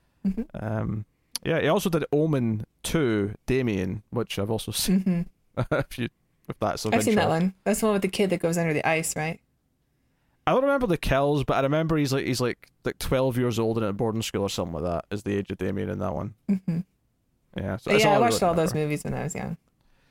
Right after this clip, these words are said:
Speaker 2: Yeah, back when you could relate to being the child of the Antichrist. Yeah.
Speaker 1: Yeah, yeah. And also, I had a, a crush on Sam Neill after Jurassic Park three, so I think I watched them all 'cause he plays older Damien in the third one.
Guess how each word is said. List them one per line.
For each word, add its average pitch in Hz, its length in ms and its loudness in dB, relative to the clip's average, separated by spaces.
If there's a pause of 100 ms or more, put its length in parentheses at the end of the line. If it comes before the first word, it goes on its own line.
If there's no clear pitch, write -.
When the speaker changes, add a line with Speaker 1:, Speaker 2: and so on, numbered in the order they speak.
(560)
Speaker 2:
Yeah, 53 180 -10 (500)
back 170 180 0
when 165 120 0
you 143 100 0
could 117 140 -6
relate 113 420 0
to 113 80 -8
being 104 380 -4
the 113 80 -10
child 98 380 -4
of 98 80 -4
the 95 60 -2
Antichrist. - 600 -10
Yeah. - 100 -14 (280)
Speaker 1:
Yeah, 196 360 0 (260)
yeah. - 200 -16 (340)
And 175 120 0
also, 156 300 0
I 139 100 2
had 156 140 -2 (520)
a, 170 40 -8
a 160 60 -8
crush - 280 -8
on 143 140 -6
Sam 147 240 -6
Neill 147 260 -4
after 143 240 -10
Jurassic - 320 -12 (140)
Park 113 180 -12 (400)
three, 180 440 -6 (260)
so - 180 -4
I 165 60 0
think 170 160 -4
I 160 60 0
watched 160 260 -2
them 170 140 -2
all 165 240 -2 (440)
'cause 165 120 -4
he 185 100 0
plays 147 420 -2
older 147 200 0
Damien 143 400 -4
in - 120 -14
the - 160 -18
third - 120 -16
one. - 200 -12